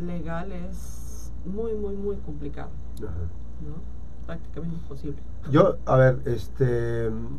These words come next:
Speaker 2: se, se da un caso, este, muy importante en el, en la revisión. Gracias, regresamos. Estamos platicando esta mañana sobre los, eh, autorizaciones que hay a los pozos,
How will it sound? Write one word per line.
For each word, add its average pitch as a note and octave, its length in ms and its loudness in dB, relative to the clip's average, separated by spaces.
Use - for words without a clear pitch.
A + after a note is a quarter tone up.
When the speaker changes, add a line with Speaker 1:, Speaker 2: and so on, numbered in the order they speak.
Speaker 2:
se, C3 360 2
se C3 180 0
da C#3+ 300 8
un E3 500 4
caso, D#3+ 380 0
este, - 400 -4
muy A#2 200 0
importante C#3 960 4
en G#2 140 -2
el, F#2 380 -2
en G2+ 80 -4
la G#2+ 80 -4
revisión. A#2 500 4
Gracias, C3+ 300 6
regresamos. C3 440 2
Estamos C3 300 2
platicando B2 400 0
esta C3 160 0
mañana B2 400 0
sobre F#2 320 -2
los, - 580 -4
eh, - 20 -4
autorizaciones A#2+ 640 -4
que A2+ 120 -4
hay A2+ 100 2
a G#2+ 40 0
los E2+ 120 -4
pozos, D3+ 680 0